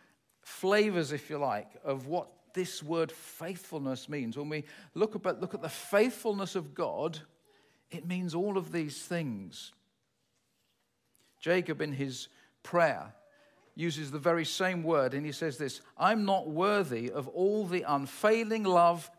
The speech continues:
and emeth, faithfulness, that you have shown me." And that could be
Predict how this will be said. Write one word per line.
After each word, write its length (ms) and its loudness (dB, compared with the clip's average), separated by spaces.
and 180 -4
emeth, 640 -2
faithfulness, 840 -4
that 140 -4
you 120 -2
have 180 -8
shown 320 -4
me." 220 -12
And 100 -4
that 160 2
could 220 -2
be 240 -2